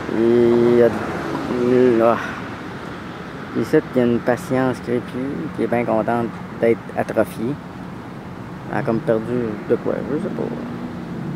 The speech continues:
Petite bardane, oxalide d'Europe. Bergerette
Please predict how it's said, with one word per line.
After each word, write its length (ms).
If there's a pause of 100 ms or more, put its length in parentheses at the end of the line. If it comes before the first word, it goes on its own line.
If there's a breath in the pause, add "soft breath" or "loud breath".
(300)
Petite 160
bardane, 800 (680)
oxalide 360
d'Europe. 420 (1040 loud breath)
Bergerette 520